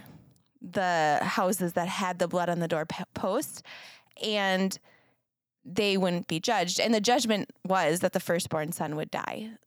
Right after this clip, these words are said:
So when the Passover lamb was put on the doors, when the, the blood of the lamb was put on the doors, the, God would pass over his judgment. And that's kind of like the Old Testament representation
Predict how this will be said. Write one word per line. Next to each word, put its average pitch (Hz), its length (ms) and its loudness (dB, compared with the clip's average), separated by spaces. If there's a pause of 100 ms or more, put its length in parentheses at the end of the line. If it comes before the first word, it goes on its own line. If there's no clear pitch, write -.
So 190 460 0 (600)
when 190 600 2
the 214 80 2
Passover 202 580 0
lamb 175 400 2
was 170 280 2
put 233 240 0
on 180 180 0
the 175 80 2
doors, 196 500 2
when 180 140 0
the, 165 260 -2 (160)
the 170 140 -2
blood 190 380 0 (720)
of 208 100 -4
the 214 80 0
lamb 185 220 0
was 185 120 0
put 185 140 -2
on 185 100 0
the 180 60 0
doors, 160 300 0
the, 175 160 -4 (300)
God 180 220 -2
would 175 180 -2
pass 226 380 -2
over 185 280 0
his 190 180 -2
judgment. 170 440 -4 (460)
And 170 480 -2 (180)
that's - 440 -2 (520)
kind 214 220 0
of 185 160 -2
like 170 280 -4
the 160 300 2 (400)
Old 175 200 2
Testament 254 1000 -4 (260)
representation 233 1080 2